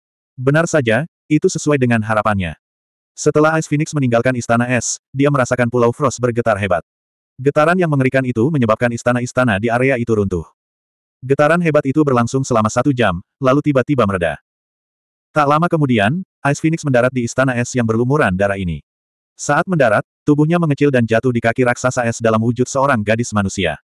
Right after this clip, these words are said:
Darah merembes keluar dari tubuhnya sedikit demi sedikit. Di bawah energi dingin, darah segera berubah menjadi kristal es. Dari kejauhan,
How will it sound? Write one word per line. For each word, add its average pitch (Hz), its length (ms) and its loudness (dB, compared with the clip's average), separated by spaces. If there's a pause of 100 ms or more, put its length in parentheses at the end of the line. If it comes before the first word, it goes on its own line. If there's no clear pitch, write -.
(880)
Darah 147 240 2
merembes 147 400 0
keluar 127 240 2
dari 113 160 0
tubuhnya 117 400 0
sedikit 135 320 -2
demi 120 240 0
sedikit. 98 320 -6 (320)
Di 139 160 0
bawah 147 240 4
energi 139 320 0
dingin, 135 320 0 (240)
darah 131 240 2
segera 123 240 0
berubah 117 240 2
menjadi 120 400 0
kristal 110 320 -2
es. - 320 -6 (720)
Dari 143 320 2
kejauhan, 147 560 2